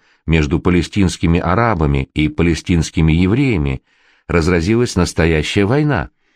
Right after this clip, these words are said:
Перестрелки в поселениях и на дорогах перерастали в нечто большее.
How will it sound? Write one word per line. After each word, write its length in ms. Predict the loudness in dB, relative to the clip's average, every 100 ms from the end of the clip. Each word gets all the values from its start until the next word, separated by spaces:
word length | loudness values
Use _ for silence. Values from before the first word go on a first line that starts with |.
| _ _
Перестрелки 580 | 0 0 0 0 0 0
в 120 | -4
поселениях 760 | -2 -2 0 2 2 0 -2 0
и 60 | 0
на 120 | 2
дорогах 560 | 0 0 -2 -2 -6 -10 _ _ _
перерастали 600 | 0 2 0 -2 0 0
в 80 | 0
нечто 340 | -2 -2 -2 0
большее. 560 | 2 0 0 -2 -4